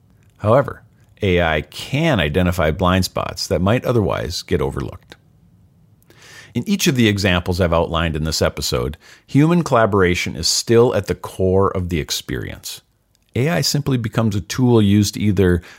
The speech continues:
design the experience, enhance it, or prompt further person-to-person communication.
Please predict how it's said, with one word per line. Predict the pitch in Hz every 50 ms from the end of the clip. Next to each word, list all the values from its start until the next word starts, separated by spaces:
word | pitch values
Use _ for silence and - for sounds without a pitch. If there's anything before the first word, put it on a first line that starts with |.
| - -
design | - 90 80 82 85 82 92 107 123
the | 143 151 156
experience, | 151 - - - 139 139 135 139 143 147 147 147 - - - - - _ -
enhance | 80 76 - - 107 117 147 151 - - 170
it, | 165 - - -
or | - 131 123 127 127 120
prompt | 117 - - - 123 123 113 -
further | - - - 151 170 190 180 143 92 69
person-to-person | 64 - - 87 76 - - 98 90 80 76 - - 90 80 - - 78 69 73
communication. | - - 101 87 80 80 - - 139 135 - - - -